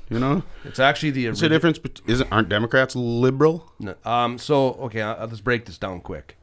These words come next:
Speaker 2: So, you got a Democrat. They're, you know,
Speaker 1: They're
Speaker 2: I
Speaker 1: the
Speaker 2: guess
Speaker 1: closest liberal to a Republican. The closest to
Speaker 2: I would say it, but
Speaker 1: flop.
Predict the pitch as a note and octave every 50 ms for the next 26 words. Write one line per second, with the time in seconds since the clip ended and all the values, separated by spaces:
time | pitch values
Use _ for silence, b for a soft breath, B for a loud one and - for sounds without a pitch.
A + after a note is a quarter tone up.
0 | _ _ _ _ _ _ _ _ _ _ _ _ _ _ _ - - B2+ A#2+ A2+
1 | A2+ - - - - _ _ _ - C3+ C3+ D#3 D#3+ C#3 C3+ A#2+ A#2 A2 - A#2
2 | A2 G#2 G2+ - _ _ _ _ _ _ _ _ _ _ _ _ _ _ _ -
3 | A2+ A#2 A#2 A#2 A2+ A2 - _ _ _ _ _ _ _ _ _ _ _ _ _
4 | _ _ - C3 G#2+ G#2 G2 E2+ - _ _ _ _ _ _ _ _ _ _ _
5 | _ _ _ _ _ - - - - A2 A2+ A2 G#2+ - A2+ A2+ A2+ G#2+ - A#2
6 | G#2+ - - - A2 G#2 G#2 G#2 G#2 G2+ G#2+ G#2+ G#2 G2 G2+ G2+ - - A2 G#2
7 | G#2 G#2 G2 F#2+ F#2 F2 E2 - F#2 F2 E2 E2 D#2 - - C#2 E2 E2+ G2 F#2+
8 | - B2+ B2 B2 A#2 - A2+ G2 - - - C3+ F#3 C#4 E4 - - - B2+ A#2+
9 | A#2+ C3 D3+ C#3 C#3+ D3 C#3 - - D2+ D2+ - - - -